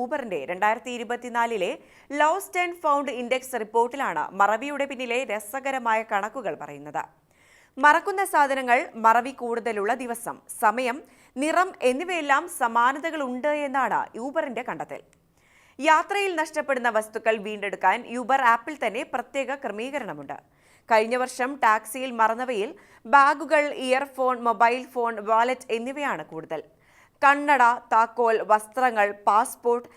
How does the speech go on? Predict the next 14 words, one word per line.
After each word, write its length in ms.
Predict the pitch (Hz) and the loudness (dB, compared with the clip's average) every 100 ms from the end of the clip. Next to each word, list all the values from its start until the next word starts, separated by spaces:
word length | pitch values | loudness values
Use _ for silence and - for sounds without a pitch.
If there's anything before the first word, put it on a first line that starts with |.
| _ 208 | _ -6
വിവാഹസാരി 680 | 247 254 294 320 320 302 294 | 4 6 6 2 -2 -2 -4
തുടങ്ങി 400 | 277 220 285 - _ - | -4 -4 -8 -10 _ -18
സ്വർണ്ണ 460 | - 311 320 359 392 359 | 0 2 2 0 -2 -2
ബിസ്ക്കറ്റ് 460 | 269 - 294 285 254 | -8 -6 -6 -2 -2
എന്നിവ 240 | 240 240 226 | -2 -2 0
വരെ 160 | 233 - | -2 -4
ചിലർ 280 | - 233 294 - 233 | -2 0 0 -2 -4
Uber-ിൽ 320 | 208 220 330 262 | 0 0 -2 -4
മറന്നുവച്ചിട്ടുണ്ട്. 640 | 196 233 320 277 175 151 - - _ _ _ _ _ - | -2 -2 -6 -12 -12 -14 -16 -20 _ _ _ _ _ 2
കളഞ്ഞുപോയ 600 | 330 330 370 381 311 277 | 4 4 0 0 2 4
സാധനങ്ങളുടെ 760 | 269 269 220 208 214 208 208 226 | 2 4 4 2 -4 -6 -4 -4
ലിസ്റ്റ് 300 | 208 - 262 - 190 | -6 -6 -4 -4 -6
നീളമുള്ളതാണ്. 720 | 202 220 302 302 294 269 208 302 - _ - | -6 -2 -2 -2 0 2 2 -2 -6 _ 0
വളരെ 300 | 302 311 320 | 2 2 0